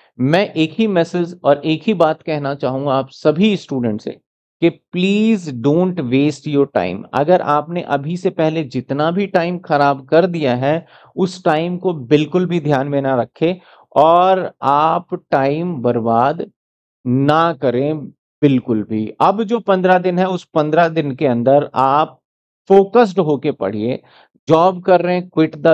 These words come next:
job, कुछ भी कर रहे हैं, एक्स्ट्रा एक्टिविटी क्विट करिए, कंप्यूटर कोर्स, इंग्लिश कोर्स, लैंग्वेज, जो भी है, whatever, अभी थोड़ी पन्द्रह दिन के लिए साइड करिए और सिर्फ इसके ऊपर फोकस्ड करिए आप।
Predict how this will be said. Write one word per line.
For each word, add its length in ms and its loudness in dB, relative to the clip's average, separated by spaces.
job, 360 0
कुछ 200 0
भी 160 -2
कर 220 4
रहे 120 0
हैं, 80 -2
एक्स्ट्रा 240 -2
एक्टिविटी 440 -2
क्विट 280 -2
करिए, 320 2
कंप्यूटर 560 0
कोर्स, 360 -2
इंग्लिश 380 -2
कोर्स, 360 2
लैंग्वेज, 580 -2
जो 180 2
भी 120 0
है, 60 2
whatever, 460 2
अभी 180 2
थोड़ी 380 0
पन्द्रह 280 0
दिन 160 -2
के 80 -2
लिए 120 0
साइड 340 -2
करिए 260 -4
और 80 0
सिर्फ 300 0
इसके 300 0
ऊपर 280 2
फोकस्ड 520 -4
करिए 360 -8
आप। 240 -12